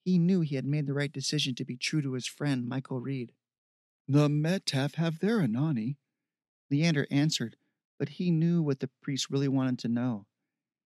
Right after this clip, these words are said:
"And the others, did they put the seed of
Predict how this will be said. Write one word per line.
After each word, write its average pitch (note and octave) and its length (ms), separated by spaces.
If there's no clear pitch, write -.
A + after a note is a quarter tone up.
"And G2+ 320
the B2+ 200
others, - 640
did G#2+ 120
they D#3 220
put - 380
the E3+ 100
seed - 320
of D#3+ 120